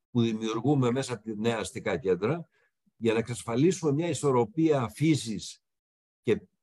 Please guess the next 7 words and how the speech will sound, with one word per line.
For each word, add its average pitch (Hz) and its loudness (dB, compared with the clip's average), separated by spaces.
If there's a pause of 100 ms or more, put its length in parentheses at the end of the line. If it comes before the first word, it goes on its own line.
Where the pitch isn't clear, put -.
(120)
πυκνότητας 139 2
κατοίκησης, 113 -2
ο 160 -4
μόνος 180 -2
τρόπος 180 0
είναι, 156 2 (420)
πρώτον, 131 4